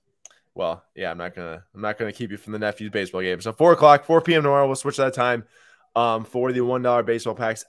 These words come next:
on Whatnot. Twenty thirteen Bowman Chrome and tw-, two thousand three Bowman Chrome, so a decade apart, uh, come a-,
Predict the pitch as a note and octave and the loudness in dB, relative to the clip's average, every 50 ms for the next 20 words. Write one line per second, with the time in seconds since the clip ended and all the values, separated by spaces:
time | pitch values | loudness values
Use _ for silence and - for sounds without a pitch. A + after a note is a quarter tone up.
0 | _ - D3 D#3+ E3 D3 C3 C#3 C#3 A2+ B2+ B2+ B2 B2 - - D3+ E3+ G3 F#3 | _ 0 2 2 2 2 2 0 0 2 0 -2 -2 -2 -4 -6 -4 -4 -4 -2
1 | - F#3+ F3+ F3+ F3 F3+ E3+ C#3+ D#3 D3+ D#3+ D#3 E3 E3+ E3+ E3+ - _ _ _ | -2 -2 -2 0 -2 -2 0 2 2 2 4 2 0 -2 -2 -6 -12 _ _ _
2 | _ _ _ _ _ - - E3 F3+ F3 D#3 C3 B2 A#2+ - - D3 E3+ G#3 A#3 | _ _ _ _ _ -8 -2 2 2 2 2 0 -2 -6 -12 -12 -4 -2 0 0
3 | A#3 - - D#3+ E3+ - - - F#3 F3 E3+ D#3+ C#3+ C#3+ C#3 E3+ F#3 F3+ D#3 D3 | 0 -2 -6 -10 -10 -10 -8 -8 -2 2 2 2 0 -2 -4 -2 -2 -2 0 0
4 | D3 C#3+ C3 B2 - B2+ B2 A#2 - B2+ B2 A#2+ D3 D#3 D3+ E3 D#3+ D#3 C#3+ - | -2 -2 -2 -6 -8 -8 -10 -8 -8 -10 -6 -2 -2 -2 -2 0 -2 -2 -2 2
5 | C#3 C#3+ C#3+ C3+ - _ _ _ _ _ _ _ _ - A#2 A#2 A2+ - C#3 C#3+ | 2 2 2 2 -2 _ _ _ _ _ _ _ _ -4 -4 -4 -4 -2 -2 -2
6 | D3 D3 D3 C#3 B2+ - | 0 0 0 -2 -4 -6